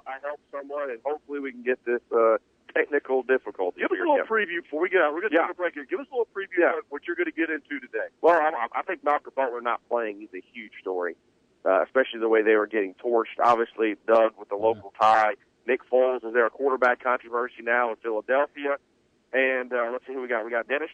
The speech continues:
Speaker 1: Chambers talking N B A at four, but Dennis is a Philadelphia guy. So he was, he was part of that last night. Andrew Lopez joins us at three thirty. And then Michael Kist from Locked on the Eagles. They, those guys, we, we had the Locked on the Eagles guys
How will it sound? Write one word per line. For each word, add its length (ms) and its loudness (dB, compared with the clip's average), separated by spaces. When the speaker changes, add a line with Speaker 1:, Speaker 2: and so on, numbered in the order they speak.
Speaker 1:
Chambers 420 -4
talking 300 -2
N 180 -4
B 180 -8
A 180 0
at 80 -6
four, 240 -4
but 120 -8
Dennis 280 2
is 100 -10
a 60 -6
Philadelphia 640 2
guy. 280 0
So 80 0
he 140 2
was, 160 0
he 220 0
was 220 2
part 220 4
of 60 0
that 160 2
last 240 -4
night. 140 0
Andrew 280 -2
Lopez 380 2
joins 240 -4
us 160 -10
at 80 -12
three 200 -2
thirty. 340 2
And 100 4
then 160 2
Michael 380 0
Kist 300 0
from 260 -2
Locked 320 2
on 180 -6
the 60 -8
Eagles. 440 -10
They, 160 2
those 320 4
guys, 320 2
we, 140 -8
we 140 -6
had 140 2
the 80 -2
Locked 320 -2
on 120 -6
the 120 -10
Eagles 320 -6
guys 360 4